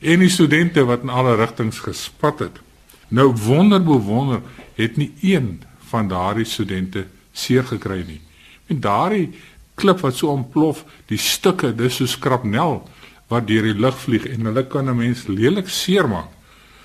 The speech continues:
Daar het ek hierdie verskynsel vir die eerste keer ervaar.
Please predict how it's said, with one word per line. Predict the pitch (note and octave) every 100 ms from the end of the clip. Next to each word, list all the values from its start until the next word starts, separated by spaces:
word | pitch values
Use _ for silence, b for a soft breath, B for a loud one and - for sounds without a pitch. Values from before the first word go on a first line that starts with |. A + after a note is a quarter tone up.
| b -
Daar | A#2 D3+
het | D#3+ D3 D#3
ek | D3+ -
hierdie | G#2+ B2 D3
verskynsel | B2+ - D3 C3 B2 A#2+
vir | A2
die | A2+ B2
eerste | B2+ - A#2+
keer | A#2+ A2+
ervaar. | G#2 G#2 - C3+ G2